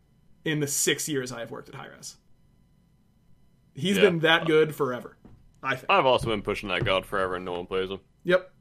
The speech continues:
Speaker 1: I don't
Speaker 2: Well,
Speaker 1: get
Speaker 2: I mean,
Speaker 1: it.
Speaker 2: now, now they were, but I was like, "That god's gotta be O P."
Speaker 1: Gotta be.
Speaker 2: I think, like, since, like, season five or six, I've been saying Hades is O P.
Speaker 1: He's got a two-second fear, bro. That's how it
Speaker 2: That's what
Speaker 1: is.
Speaker 2: I'm saying, dude. It's one of the best C Cs. Like,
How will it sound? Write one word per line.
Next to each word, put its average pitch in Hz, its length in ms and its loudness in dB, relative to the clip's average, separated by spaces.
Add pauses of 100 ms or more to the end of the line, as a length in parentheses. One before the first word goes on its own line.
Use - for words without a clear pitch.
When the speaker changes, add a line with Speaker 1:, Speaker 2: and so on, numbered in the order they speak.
(540)
Speaker 1:
I 147 60 -8
don't 143 80 4
Speaker 2:
Well, 123 80 10
Speaker 1:
get 233 80 8
Speaker 2:
I 240 40 4
mean, 202 100 -4
Speaker 1:
it. - 20 -20 (280)
Speaker 2:
now, 120 400 4 (120)
now 113 240 4
they 90 100 -2
were, 76 180 -4
but 80 280 -2
I 87 100 2
was 98 200 -4
like, 78 360 -6
"That 127 160 0
god's 156 220 -2
gotta 98 340 -2
be 82 160 -8
O 64 100 -6
P." - 180 -6 (440)
Speaker 1:
Gotta 175 260 -2
be. - 60 2
Speaker 2:
I 120 60 4
think, 240 240 -2
like, 311 180 2
since, 170 460 -2
like, 151 180 0
season 151 300 -4
five 117 320 4
or 104 100 -2
six, 101 300 -6
I've 92 80 -4
been 95 120 -6
saying 87 240 -4
Hades 87 280 -4
is - 80 -16
O 82 120 -8
P. 82 180 -12 (280)
Speaker 1:
He's - 60 -16
got 196 100 6
a 190 60 0
two-second 226 480 0
fear, 208 200 -2
bro. 139 280 -6 (520)
That's 160 180 -10
how 185 120 2
it 185 40 2
Speaker 2:
That's 185 100 0
what 160 60 2
Speaker 1:
is. - 20 0
Speaker 2:
I'm 127 40 -6
saying, 170 520 -2
dude. 98 240 -10 (180)
It's - 100 -14
one 175 120 2
of 165 60 2
the 151 60 2
best 131 380 2
C 135 160 -6
Cs. 131 420 -6
Like, 113 220 -2